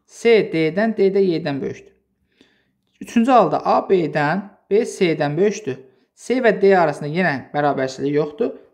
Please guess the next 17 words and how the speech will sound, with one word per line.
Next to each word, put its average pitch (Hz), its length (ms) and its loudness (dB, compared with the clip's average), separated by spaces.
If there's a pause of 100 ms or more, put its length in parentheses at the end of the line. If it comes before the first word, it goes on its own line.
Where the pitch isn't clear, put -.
(100)
D 208 180 6
isə 220 160 -2
Y-dən 185 520 -2
böyükdür. 127 400 -6 (760)
İndi 277 240 -4
birinci 233 320 2
hala 160 340 2
baxaq. 143 380 -6 (500)
Biz 262 200 -8
burada 233 220 -4
görürük 208 320 4
ki, 220 140 -4 (180)
hər 226 260 2
bir 175 180 2
hərf 196 280 -2
bir-birinə 196 420 0
bağlıdır. 143 420 0